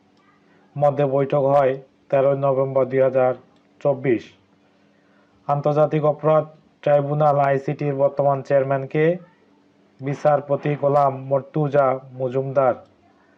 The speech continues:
সম্প্রতি,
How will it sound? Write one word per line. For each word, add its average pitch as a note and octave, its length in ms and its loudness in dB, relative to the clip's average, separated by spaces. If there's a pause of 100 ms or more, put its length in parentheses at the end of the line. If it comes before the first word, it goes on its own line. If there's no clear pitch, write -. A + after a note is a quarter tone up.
(960)
সম্প্রতি, E3+ 1200 0